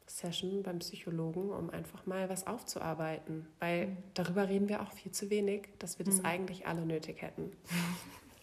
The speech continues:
Speaker 2: Ja, da, da bin ich ganz bei dir. Ähm,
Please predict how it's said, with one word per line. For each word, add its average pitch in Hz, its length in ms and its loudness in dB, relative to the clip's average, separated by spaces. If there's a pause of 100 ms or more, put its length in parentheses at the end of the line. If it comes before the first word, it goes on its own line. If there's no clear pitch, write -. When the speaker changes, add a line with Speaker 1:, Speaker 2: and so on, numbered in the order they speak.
(580)
Speaker 2:
Ja, 147 520 12 (380)
da, 247 260 12 (100)
da 226 120 12
bin 240 180 8
ich 285 180 4
ganz 254 280 6
bei 214 260 10 (100)
dir. 196 220 0 (260)
Ähm, 185 400 2